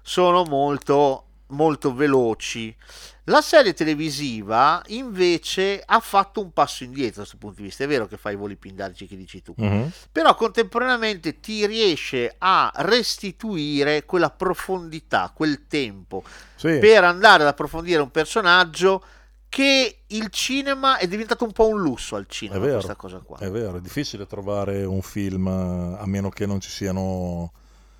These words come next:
Speaker 2: dei film seriali, tra virgolette, che sai che ce ne saranno tre, quattro, che allora
Speaker 1: Ok.
Speaker 2: puoi sviluppare in una certa maniera i personaggi.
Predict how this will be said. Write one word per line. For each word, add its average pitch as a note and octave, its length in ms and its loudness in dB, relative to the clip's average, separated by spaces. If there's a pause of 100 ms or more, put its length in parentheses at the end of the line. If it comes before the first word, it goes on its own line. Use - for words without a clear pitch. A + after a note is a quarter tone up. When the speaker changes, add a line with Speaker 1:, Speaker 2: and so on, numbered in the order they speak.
(880)
Speaker 2:
dei F2 360 -10
film G#2 220 -6
seriali, G#2 600 -2
tra F#2+ 160 -10
virgolette, G2 680 -4
che F#2+ 100 -12
sai G2+ 280 -8
che F#2 100 -12
ce - 140 -10
ne F2+ 80 -6
saranno F#2+ 500 -6
tre, G#2 260 -6
quattro, G2+ 440 -6
che - 100 -12
allora F#2 260 -2
Speaker 1:
Ok. F#2+ 60 -6
Speaker 2:
puoi G#2+ 160 4
sviluppare G2+ 500 0
in F#2 60 -4
una F2+ 140 -6
certa - 300 -4
maniera G2+ 280 -4
i F2+ 40 -10
personaggi. G2 800 -6